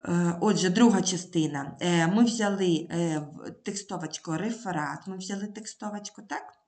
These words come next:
Е, реферат, е, історії космонавтики. Просто в інтернеті я взяла. Е, вставляється в текстовочку в перший наш сервіс дуплі чеки. Ось тут вставили.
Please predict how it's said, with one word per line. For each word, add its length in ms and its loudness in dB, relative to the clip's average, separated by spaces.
Е, 360 -2
реферат, 680 -4
е, 200 -6
історії 400 -4
космонавтики. 760 -8
Просто 300 -6
в 40 -6
інтернеті 520 -8
я 60 -4
взяла. 540 -8
Е, 160 0
вставляється 760 -2
в 100 -20
текстовочку 800 -6
в 300 -6
перший 340 -6
наш 120 -10
сервіс 440 -4
дуплі 320 -12
чеки. 500 -14
Ось 160 -10
тут 140 -16
вставили. 560 -8